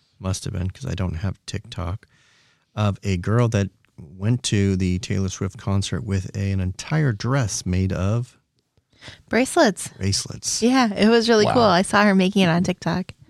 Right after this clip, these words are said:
Speaker 2: Followed along for a little while.
Speaker 1: Then I, I read somewhere, I thought there was one of the venues that was trying to get them to make it, like, illegal to bring in friendship bracelets.
Speaker 2: Santa Clara, the forty-niners stadium, was
Speaker 1: What
Speaker 2: like,
Speaker 1: the hell
Speaker 2: "No
Speaker 1: is that
Speaker 2: fri-,"
Speaker 1: about?
Speaker 2: they were afraid of people throwing them onto the stage 'cause we've seen so many,
Speaker 1: Oh.
Speaker 2: like,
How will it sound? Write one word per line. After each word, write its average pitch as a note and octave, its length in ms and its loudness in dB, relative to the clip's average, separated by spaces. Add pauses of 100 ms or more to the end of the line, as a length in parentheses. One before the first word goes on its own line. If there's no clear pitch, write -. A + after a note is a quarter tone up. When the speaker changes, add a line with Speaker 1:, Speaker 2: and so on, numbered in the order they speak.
(380)
Speaker 2:
Followed G3+ 220 6
along E3+ 280 4
for - 100 -2
a F3 60 0
little E3 160 0
while. D#3+ 320 2 (680)
Speaker 1:
Then F#3+ 160 2
I, F#3 220 2 (200)
I B2+ 60 4
read F3 280 2
somewhere, D3+ 420 4
I G#2 60 2
thought B2+ 320 -2 (300)
there A#2+ 140 -2
was G2+ 180 0
one G#2 280 2
of A2 60 4
the G2+ 100 2
venues G#2+ 460 4
that G2 200 0
was F#2 500 -2
trying G2+ 300 0
to F#2+ 60 2
get F2+ 240 -2
them F#2+ 280 0 (360)
to G2 100 -4
make G2 260 0
it, E2+ 80 -6
like, G2 320 -2
illegal G2+ 420 0
to A2+ 100 0
bring A2+ 280 0
in A2+ 120 4
friendship B2 560 0
bracelets. E3+ 480 0
Speaker 2:
Santa G#3+ 360 2
Clara, F#3 400 2
the E3 120 4
forty-niners F3 680 2
stadium, G3 640 -4
was G3+ 120 -2
Speaker 1:
What G3+ 60 2
Speaker 2:
like, G3+ 80 2
Speaker 1:
the F3+ 60 4
hell G#3+ 140 6
Speaker 2:
"No G#3+ 60 6
Speaker 1:
is D#3+ 80 2
that E3+ 140 4
Speaker 2:
fri-," G3+ 60 4
Speaker 1:
about? G2+ 400 2
Speaker 2:
they A#3 120 6
were A3+ 140 4
afraid A#3 360 0
of A#3 140 0
people G#3 280 0
throwing F3 400 2
them E3+ 120 2
onto E3+ 220 0
the E3+ 100 0
stage E3+ 540 0
'cause - 160 -2
we've F3 140 0
seen F3 220 2
so F3 140 2
many, D#3+ 260 2
Speaker 1:
Oh. G2 120 0
Speaker 2:
like, D3 120 0